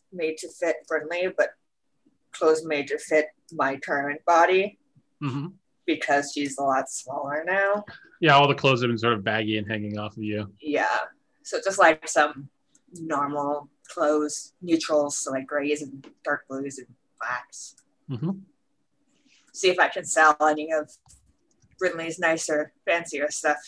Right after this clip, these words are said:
Speaker 1: to maybe get a couple more coins to make it cheaper since I have nineteen gold. <laughs>
Speaker 2: Yeah, I'll say it's a wash. You're able to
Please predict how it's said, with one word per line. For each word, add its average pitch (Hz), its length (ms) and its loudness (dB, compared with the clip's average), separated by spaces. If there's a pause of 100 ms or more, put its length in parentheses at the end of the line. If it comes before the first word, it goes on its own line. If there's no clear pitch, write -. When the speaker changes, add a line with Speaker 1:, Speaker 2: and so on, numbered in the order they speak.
Speaker 1:
to 143 200 -8
maybe 143 220 -8
get 139 120 -8
a 139 60 -4
couple 147 240 -6
more 147 140 -4
coins 147 340 -8
to 147 60 -14
make 139 160 -10
it 135 120 -10
cheaper 151 300 -2
since - 220 -10
I 135 60 -6
have 135 160 -4
nineteen 135 360 -12
gold. 139 300 -6 (320)
<laughs> 240 80 0 (500)
Speaker 2:
Yeah, 277 160 10
I'll 233 120 10
say 233 160 8
it's 185 140 4
a 147 40 4
wash. 110 380 2
You're 135 140 6
able 123 220 4
to 110 340 2